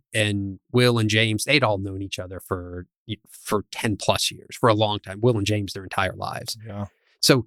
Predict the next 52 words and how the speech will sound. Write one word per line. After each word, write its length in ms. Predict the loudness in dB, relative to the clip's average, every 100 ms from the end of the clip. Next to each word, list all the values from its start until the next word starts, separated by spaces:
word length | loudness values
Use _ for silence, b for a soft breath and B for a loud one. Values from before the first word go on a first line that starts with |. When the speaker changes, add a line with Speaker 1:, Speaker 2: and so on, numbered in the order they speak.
| _
Speaker 1:
you 100 | 2
have 140 | 4 6
that 200 | 4 4
level 280 | 0 0 -6
of 80 |
comfort 400 | -2 -2 -2 -2
when 120 | 0 0
you 80 |
know 140 | 2 0
people, 340 | -2 -6 -4
you 120 | -2
know 100 | 0
how 100 | 2
they 140 | 2 0
think. 400 | 0 2 2 0
Are 80 | 0
they, 240 | 0 2 0
are 80 |
they 120 | 0 0
smart? 600 | 0 4 6 6 2 -2
Do 80 |
they 100 | -4
think, 260 | -2 0 -2 _ -6
you 120 | -4
know, 40 |
do 120 | -2
they 100 | -2
think 240 | 2 0 -2
three, 160 | -4
four 220 | -4 -4 -4
steps 320 | -2 -2 -4
ahead? 480 | 4 4 6 2 -4 _ _ _ _ -8
You 60 | -2
know, 40 |
how 140 | 2 4
do 80 | 4
they 120 | 2
think 200 | 2 2
about 260 | 2 2
making 320 | 0 -6 -4 2
money? 580 | 4 6 4 0 -4 -12 -18 -18 _ _ _ _
You 160 | -2 2
get 180 | 2 0
comfort 480 | 0 0 0 -2 0
in, 460 | 0 2 0 -2 -2
you 120 | -2
know, 40 | 2
in 120 | 2
that 200 | 0 -2
history. 540 | -4 -4 -6 -10 -14 _ _ _ _ _ _ -4
And 120 | -2
so 420 | 2 4 4 2